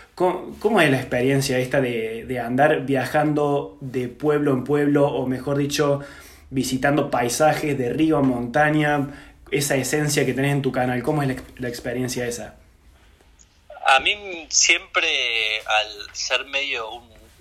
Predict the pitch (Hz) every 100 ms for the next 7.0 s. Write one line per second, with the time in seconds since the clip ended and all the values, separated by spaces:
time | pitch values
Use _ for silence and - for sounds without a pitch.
0 | - 120 127 123 113 107 101 104 107 104
1 | 101 107 - 123 120 120 120 113 104 -
2 | 127 127 - 120 - - - - - -
3 | - - - - 147 175 - 156 156 151
4 | 135 120 120 139 135 151 131 127 147 151
5 | 139 113 107 104 117 120 - 110 107 113
6 | - 113 104 101 120 131 127 104 104 -